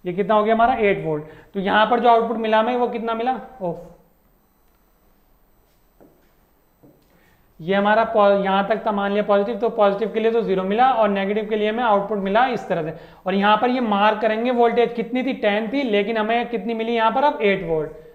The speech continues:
तो बस ये हमें output waveform होगी, ये voltage जरूर दिखानी है, Examiner आपसे ये voltage जानना चाह रहे हैं।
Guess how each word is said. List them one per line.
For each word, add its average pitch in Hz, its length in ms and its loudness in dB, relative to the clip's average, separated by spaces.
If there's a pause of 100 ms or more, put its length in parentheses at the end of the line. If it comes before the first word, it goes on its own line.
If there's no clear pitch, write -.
(200)
तो 185 40 -6
बस 233 220 0
ये 220 120 0
हमें 220 180 4
output 190 320 0
waveform 170 320 -4
होगी, 202 200 -2
ये 226 200 4
voltage 262 300 6
जरूर 196 160 4
दिखानी 202 220 0
है, 254 160 4
Examiner 233 360 2
आपसे 226 260 2
ये 254 80 0
voltage 247 300 4
जानना 185 240 0
चाह 160 160 0
रहे 156 120 -2
हैं। - 280 -12